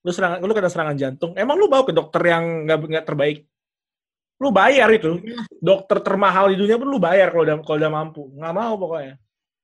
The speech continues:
Speaker 1: Iya kan?
Speaker 2: Hmm. Mentalitasnya sih bagus. Cuman m-, maksud gue mungkin jangan sampai ditaruh di ke standar semuanya yang sama. Ngerti nggak sih lu?
Speaker 1: Nah, itu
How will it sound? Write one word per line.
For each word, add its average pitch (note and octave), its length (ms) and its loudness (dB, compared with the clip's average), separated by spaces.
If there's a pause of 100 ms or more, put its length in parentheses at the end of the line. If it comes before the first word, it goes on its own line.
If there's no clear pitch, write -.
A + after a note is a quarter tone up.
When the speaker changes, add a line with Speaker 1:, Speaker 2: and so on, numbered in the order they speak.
(480)
Speaker 1:
Iya C4 200 0
kan? D#4+ 160 0 (840)
Speaker 2:
Hmm. F3 320 -6 (880)
Mentalitasnya G#3+ 800 2
sih C4+ 160 -2
bagus. E3+ 580 -2
Cuman G#3+ 220 0
m-, G#3+ 260 -2
maksud F#3 340 -4
gue F#3+ 120 -4
mungkin G#3 240 -2
jangan F3 260 2
sampai F#3+ 280 -2
ditaruh F3+ 400 -2
di F3 100 -4
ke F3 140 -4
standar F3 420 -2
semuanya E3+ 320 -6
yang E3 80 -6
sama. E3 360 -2
Ngerti D#3 180 -10
nggak D#3 140 -4
sih D3+ 80 -8
lu? F3 40 0
Speaker 1:
Nah, E3 180 2
itu G#3+ 320 4